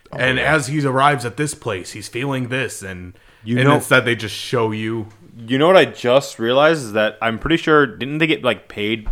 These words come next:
Speaker 3: per word or what?
Speaker 2: Lee had the whole thing about fill up as many words as you can because, uh, they're, like, you're ge-, he feels like if you buy a book, the more words it has, the more you're getting your money's worth.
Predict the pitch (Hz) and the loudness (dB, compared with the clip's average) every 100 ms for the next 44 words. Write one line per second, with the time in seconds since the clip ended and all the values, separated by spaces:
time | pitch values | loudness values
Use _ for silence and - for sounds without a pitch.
0 | - - 104 92 90 95 107 113 117 123 | -6 -4 -4 -6 -6 -4 -2 0 -2 -2
1 | 120 117 104 98 110 110 117 113 104 104 | -2 -4 -6 -6 -6 -6 -8 -8 -6 -4
2 | 104 95 - - - - - 131 123 113 | -4 -6 -12 -20 -20 -20 -2 2 4 2
3 | 117 110 104 110 113 110 110 113 101 98 | 0 -2 -6 -6 -6 -6 -6 -6 -6 -10
4 | 92 92 - 110 104 92 - - - - | -12 -12 -10 -8 -8 -10 -14 -18 -18 -12
5 | 120 107 113 104 98 90 101 92 90 90 | -8 -4 -2 -2 -4 -6 -6 -6 -8 -14
6 | _ _ - 107 120 123 117 113 101 90 | _ _ -16 -4 0 0 0 -4 -4 -10
7 | 110 107 127 107 131 110 104 - 107 135 | -12 -4 -4 -4 -6 -8 -10 -14 -8 -8
8 | - 127 127 120 120 110 107 - - _ | -6 -2 -2 -2 -4 -4 -6 -14 -20 _
9 | - 123 135 113 113 120 107 113 117 - | -12 -10 -8 -2 0 0 -2 -2 -4 -4
10 | - 107 110 101 104 110 104 107 113 113 | -10 -8 -6 -6 -6 -6 -8 -8 -4 -4
11 | 101 98 104 107 104 98 90 101 104 104 | -6 -10 -8 -6 -6 -8 -12 -10 -10 -10
12 | 104 101 95 95 101 101 113 113 | -10 -10 -8 -8 -8 -8 -10 -10